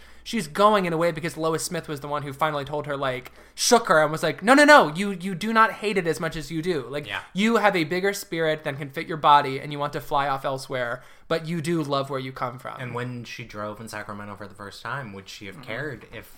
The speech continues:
Speaker 2: Lois Smith hadn't had that conversation
Speaker 1: Right.
Speaker 3: Yeah,
Speaker 2: with her?
Speaker 3: and, and, and one of the best lines of the year is, "Maybe sometimes love," what is it? "Love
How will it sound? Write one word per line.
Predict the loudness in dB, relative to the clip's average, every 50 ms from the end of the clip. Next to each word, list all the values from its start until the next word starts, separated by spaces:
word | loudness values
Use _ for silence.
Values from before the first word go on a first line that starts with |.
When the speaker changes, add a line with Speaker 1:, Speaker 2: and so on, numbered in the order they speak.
| -20 -18
Speaker 2:
Lois | -16 -14 -14 -12 -14 -14
Smith | -16 -18 -16 -14
hadn't | -14 -14 -14 -14 -16
had | -16 -16 -14
that | -14 -16 -16
conversation | -16 -16 -14 -8 -6
Speaker 1:
Right. | -6 0 4
Speaker 3:
Yeah, | 6 6 6
Speaker 2:
with | 4 0
her? | -6
Speaker 3:
and, | -6 -6 -4 -2
and, | -2 -2 -2 -4 -6
and | -8 -8 -10 -10 -12 -6
one | -6 -4 -4
of | -2 -2
the | -2
best | -4 -2
lines | -2 -4 -4 -4 -6
of | -8
the | -10 -10
year | -8 -6 -4 -4 -2
is, | -2 -4 -4 -6 -8 -10 -16 _ _ _ _ _ _ _
"Maybe | -12 -12 -12 -12 -12
sometimes | -10 -10 -10 -10 -10 -8 -8 -8 -8 -10 -14 -18 -20 _ _ -12
love," | -4 -2 -2 -2 -2 -4
what | -8 -10
is | -10 -10
it? | -12 -12 -8
"Love | -2 0 0 0 0 -2 -6